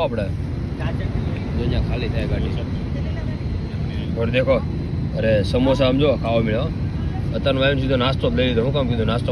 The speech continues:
બાસ્તો કરી લેવી, આજ બીજું કાંઈ ખાસ મળ્યું નથી ખાવા.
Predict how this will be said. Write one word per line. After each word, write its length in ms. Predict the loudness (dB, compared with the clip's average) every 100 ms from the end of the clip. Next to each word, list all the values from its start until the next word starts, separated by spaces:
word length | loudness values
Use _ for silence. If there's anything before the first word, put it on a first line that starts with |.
| 0
બાસ્તો 180 | 0 0
કરી 120 | 2 2
લેવી, 180 | 2 0 0 -2 -2
આજ 100 | -2 0
બીજું 180 | 0 2
કાંઈ 140 | 0
ખાસ 160 | 2 2 2
મળ્યું 200 | 2 2
નથી 140 | 2 2
ખાવા. 220 | 0